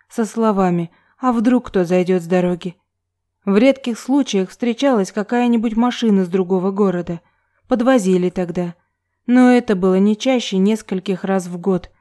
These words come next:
Машин-то мало было совсем в тылу. В Маршанске Нина родила второго ребенка, слабенькую девочку Раю,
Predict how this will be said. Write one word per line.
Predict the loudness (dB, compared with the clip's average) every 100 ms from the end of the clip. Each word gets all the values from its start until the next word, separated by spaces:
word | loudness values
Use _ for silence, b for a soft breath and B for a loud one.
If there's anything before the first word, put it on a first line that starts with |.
| _ _ _ -2
Машин-то | 0 2 4 4 4
мало | 0 2 2 2
было | 0 -2 -2
совсем | -4 -6 -4 -2 -2
в | -4
тылу. | -4 -2 -4 -8 _ _ _ _ _ _ _ _ -6
В | 2
Маршанске | 4 4 2 0 0 0
Нина | 4 4 4
родила | 0 0 0 0 -4
второго | -4 -2 0 0
ребенка, | 0 0 0 -2 -4 -14 _ _ _ _ _
слабенькую | -8 0 2 4 2 0 0 0
девочку | 2 0 -2 -4 -2
Раю, | 0 0 -2 -8